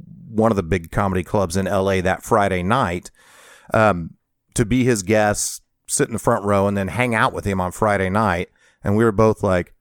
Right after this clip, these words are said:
"Well, I don't know. I need to get back and see my family." One, one of the big regrets in my life. Like, how often do you get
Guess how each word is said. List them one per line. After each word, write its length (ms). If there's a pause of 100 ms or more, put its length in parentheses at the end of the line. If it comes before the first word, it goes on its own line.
(380)
"Well, 480
I 140
don't 180
know. 400
I 40
need 240
to 60
get 220
back 340
and 120
see 260
my 180
family." 640 (380)
One, 400
one 380
of 280
the 240 (540)
big 220
regrets 520
in 80
my 120
life. 280
Like, 140
how 140
often 320
do 80
you 140
get 360